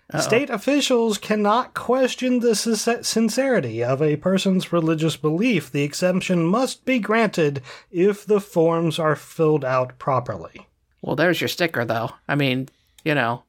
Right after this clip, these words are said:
Speaker 1: the intelligence it takes to decide that,
Speaker 2: <laughs>
Speaker 1: um, vaccinations are a bad idea does not allow you to fill out a form properly.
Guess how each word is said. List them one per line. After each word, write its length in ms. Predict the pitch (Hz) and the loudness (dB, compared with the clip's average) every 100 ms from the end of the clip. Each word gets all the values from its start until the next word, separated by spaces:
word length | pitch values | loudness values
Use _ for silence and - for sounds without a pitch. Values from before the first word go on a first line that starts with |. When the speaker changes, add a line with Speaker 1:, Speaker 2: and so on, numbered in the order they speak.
| _ _ | _ _
Speaker 1:
the 120 | 165 | -2
intelligence 540 | 160 208 233 233 196 185 | 0 2 0 0 -2 -2
it 80 | 170 | -2
takes 340 | 180 170 - | -2 -2 -2
to 100 | 165 | 0
decide 540 | 156 - 160 170 170 - | 0 2 2 2 2 0
that, 240 | 143 - | 0 0
Speaker 2:
<laughs> 80 | 147 | 0
Speaker 1:
um, 180 | 131 135 | -2 -2
vaccinations 880 | 143 147 - 151 147 147 143 135 | -4 -4 -4 -2 0 0 -2 0
are 100 | 135 | -2
a 40 | 135 | -2
bad 280 | 131 156 139 | 0 2 0
idea 440 | 120 110 95 120 - - - _ _ - | -2 -4 -4 -4 -6 -20 -20 _ _ -6
does 120 | 165 | -2
not 220 | 175 160 | 2 2
allow 220 | 160 156 147 | 2 0 0
you 120 | 139 | 0
to 60 | |
fill 160 | - 151 | 0 2
out 100 | 135 | 2
a 60 | 123 | 0
form 460 | - 143 113 107 - | -4 -2 -2 -2 -8
properly. 600 | - 147 123 107 107 113 | -6 -4 -4 -6 -6 -8